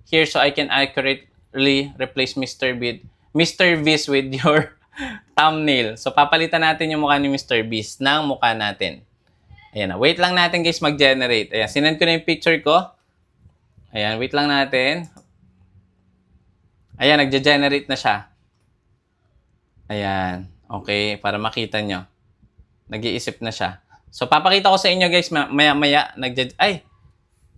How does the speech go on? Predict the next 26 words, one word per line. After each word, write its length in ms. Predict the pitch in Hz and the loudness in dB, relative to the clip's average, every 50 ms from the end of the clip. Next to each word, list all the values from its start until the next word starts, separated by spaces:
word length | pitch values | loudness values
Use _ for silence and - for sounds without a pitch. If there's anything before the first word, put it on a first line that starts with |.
| _ _ _ _ _ _ _ _ _ _ _ _ _ _ _ _ _ _ _ _ _ _ _ _ _ _ _ _ - - | _ _ _ _ _ _ _ _ _ _ _ _ _ _ _ _ _ _ _ _ _ _ _ _ _ _ _ _ -12 -4
Sabi 400 | - 139 147 156 160 180 185 190 | 0 2 2 2 2 0 0 0
niya 80 | 180 | 2
dito, 360 | 175 185 185 190 185 - 165 160 170 196 226 - - _ - _ _ _ _ | 2 2 2 2 2 4 4 6 6 4 2 0 -6 _ -20 _ _ _ _
ah, 640 | - 123 120 117 117 117 117 117 117 117 120 117 117 - - - - - - 131 | -6 -2 -2 0 0 0 0 -2 -2 -4 -4 -8 -10 -16 -20 -20 -20 -14 -6 -2
meron 240 | 135 139 151 151 | 0 0 0 0
siyang 220 | 151 170 160 160 160 156 160 156 156 151 156 156 156 151 151 - _ _ _ _ - _ _ - - - - - - - _ _ | 0 0 -2 0 -2 -2 -4 -4 -4 -4 -4 -4 -6 -8 -10 -12 _ _ _ _ -20 _ _ -20 -20 -20 -20 -20 -20 -20 _ _
pinalo 400 | - 151 151 160 156 160 160 156 | -6 -2 0 2 2 2 2 2
up, 320 | - 151 190 214 208 - _ - | 4 4 4 4 0 -4 _ -4
no? 160 | 147 151 160 - | -2 -2 0 2
Sabi 320 | - 156 156 160 160 156 | 2 0 2 0 -2 -2
dito, 320 | 156 156 160 - - 151 151 151 165 180 185 - _ _ _ _ _ _ _ _ _ _ _ _ _ _ _ - - | -2 -2 -2 2 4 4 6 6 4 2 0 -4 _ _ _ _ _ _ _ _ _ _ _ _ _ _ _ -10 -4
ito 200 | - 143 143 185 180 | -2 0 2 4 4
yung 160 | 180 185 180 | 4 4 2
mukha 160 | 175 180 175 | 2 2 2
natin. 560 | 175 175 175 170 - 175 170 175 175 175 170 - _ _ _ - _ _ _ _ _ _ _ _ - - | 2 0 -2 0 2 2 2 2 2 -2 -6 -12 _ _ _ -20 _ _ _ _ _ _ _ _ -4 0
Ah, 160 | 131 131 139 | 2 2 2
Mister 360 | 160 180 180 185 - 185 180 | 2 0 0 2 2 2 2
Beast 240 | 165 175 170 - - | 2 0 -2 -2 -2
Facebook 320 | - 170 165 - 156 - | -2 -2 -2 -2 -6 -4
thumbnail, 680 | - 165 156 156 156 151 151 151 151 151 143 117 92 - - | 0 0 0 0 0 0 0 0 0 0 0 -2 -4 -2 0
ah, 560 | 131 131 127 127 127 123 123 123 123 120 120 | 2 4 4 4 4 4 2 2 0 0 -2
sabi 240 | 120 - 123 123 123 | -4 -6 -8 -8 -4
dito, 240 | 131 127 123 - | -4 -4 -4 -2
"Would 240 | - 135 147 156 156 | -2 0 0 2 4
you 80 | 165 165 | 4 4
like 320 | 170 170 170 165 - _ | 4 4 2 2 0 _